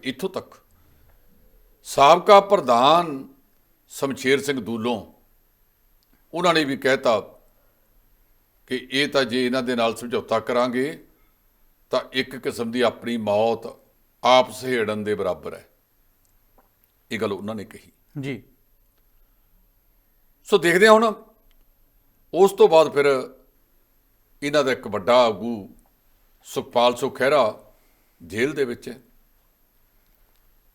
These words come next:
Speaker 1: ਉਹਨਾਂ ਦੀ ਜ਼ਮਾਨਤ ਅਰਜ਼ੀ ਕਪੂਰਥਲਾ ਦੀ ਅਦਾਲਤ ਵਿੱਚ ਕੱਲ੍ਹ ਤੇ ਪਈ ਹੋਈ ਹੈ। ਹਾਕਮ ਧਿਰ ਚਾਹੁੰਦੀ ਹੈ ਕਿ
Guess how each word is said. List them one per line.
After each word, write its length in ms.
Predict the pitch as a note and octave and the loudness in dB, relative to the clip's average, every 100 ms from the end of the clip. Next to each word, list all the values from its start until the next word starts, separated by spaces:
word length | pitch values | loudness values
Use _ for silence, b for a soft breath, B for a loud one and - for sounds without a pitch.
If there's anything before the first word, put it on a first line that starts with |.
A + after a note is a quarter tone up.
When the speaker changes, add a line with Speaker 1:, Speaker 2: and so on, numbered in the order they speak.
| - | -8
Speaker 1:
ਉਹਨਾਂ 200 | D#3 F#3 | -2 0
ਦੀ 120 | E3+ E3 | 0 -2
ਜ਼ਮਾਨਤ 520 | B2 B2 C#3 D#3 E3+ | 0 2 2 0 -4
ਅਰਜ਼ੀ 560 | C3+ C3+ A#2+ D3 D3+ C#3+ | 0 0 -2 -6 -6 -8
ਕਪੂਰਥਲਾ 500 | C#3 A#2+ C3+ C3 D3 C#3+ | -12 -12 -10 -2 0 0
ਦੀ 160 | D3 | -2
ਅਦਾਲਤ 360 | B2 A#2+ B2+ C3+ | 2 2 2 0
ਵਿੱਚ 200 | C3+ - | -8 -8
ਕੱਲ੍ਹ 240 | - C#3 D3 | -4 -4 -4
ਤੇ 120 | D#3+ | -6
ਪਈ 220 | C3+ B2+ | -4 -4
ਹੋਈ 280 | A#2+ B2+ C3+ | -4 -4 -4
ਹੈ। 140 | B2 B2+ _ _ _ _ _ _ _ _ _ _ _ _ _ _ _ _ _ - | -6 -8 _ _ _ _ _ _ _ _ _ _ _ _ _ _ _ _ _ 2
ਹਾਕਮ 320 | C#3 F3 E3+ | 2 2 -2
ਧਿਰ 160 | F#3 | -2
ਚਾਹੁੰਦੀ 380 | C#3+ D#3+ F#3 G3 | 0 -2 0 2
ਹੈ 80 | F3 | 2
ਕਿ 200 | E3+ E3+ | 0 -6